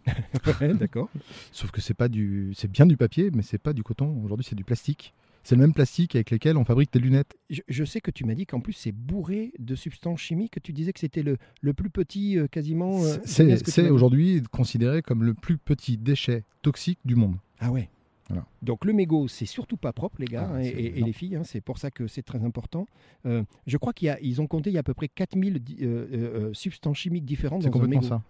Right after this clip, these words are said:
Speaker 1: C'est, c'est,
Speaker 2: Complètement.
Speaker 1: euh, c'est d'une complexité incro-, incroyable et surtout d'une nocivité incroyable.
Speaker 2: D'une nocivité incroyable. Aujourd'hui, quand, euh, on, on, on fait des tests laboratoires, un mégot, euh, mis dans un aquarium avec une quinzaine de poissons rouges, en cinq minutes, on tue la moitié de l'aquarium.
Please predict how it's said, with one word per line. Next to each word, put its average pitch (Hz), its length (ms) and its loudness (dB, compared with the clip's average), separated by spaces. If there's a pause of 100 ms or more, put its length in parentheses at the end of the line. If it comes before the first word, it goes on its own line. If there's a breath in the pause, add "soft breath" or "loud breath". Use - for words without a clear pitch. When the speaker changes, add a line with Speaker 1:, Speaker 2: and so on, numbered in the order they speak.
(120)
Speaker 1:
C'est, - 240 -14
c'est, 120 140 -6
Speaker 2:
Complètement. 98 200 -4
Speaker 1:
euh, 101 80 -8
c'est 95 380 -10
d'une 110 120 -6
complexité - 520 -6
incro-, 117 320 -8
incroyable 143 420 -6
et 123 60 -8
surtout 151 260 -8
d'une 120 220 0
nocivité 156 500 -4
incroyable. 120 400 -10 (160)
Speaker 2:
D'une 101 220 0
nocivité 117 400 0
incroyable. 147 360 0
Aujourd'hui, 123 280 2
quand, 127 240 0
euh, 110 100 2 (600 loud breath)
on, 113 120 -8 (220)
on, 117 260 0
on 123 120 0
fait - 100 -4
des 120 100 2
tests - 240 0
laboratoires, 131 680 2
un 151 140 6
mégot, 147 480 6
euh, 107 420 2
mis 120 220 4
dans 131 180 6
un 113 100 6
aquarium 117 460 4
avec 107 220 0
une 107 80 2
quinzaine 110 280 4
de 110 60 4
poissons 107 320 -2
rouges, 139 260 -2 (520 soft breath)
en 127 120 6
cinq 170 180 4
minutes, 151 280 6
on 117 80 2
tue - 140 -2
la 123 80 4
moitié 120 180 0
de 117 60 -4
l'aquarium. 110 360 -4